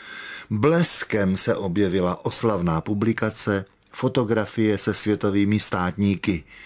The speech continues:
Kdo s kým, o čem, pro koho.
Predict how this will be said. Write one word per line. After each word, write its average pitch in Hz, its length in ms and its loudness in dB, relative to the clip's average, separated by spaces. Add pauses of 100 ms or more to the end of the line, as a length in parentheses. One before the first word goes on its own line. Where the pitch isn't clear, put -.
(380)
Kdo 117 260 2
s - 120 -2
kým, 127 500 0 (200)
o 127 160 0
čem, 104 460 0 (200)
pro 98 180 0
koho. 69 380 -4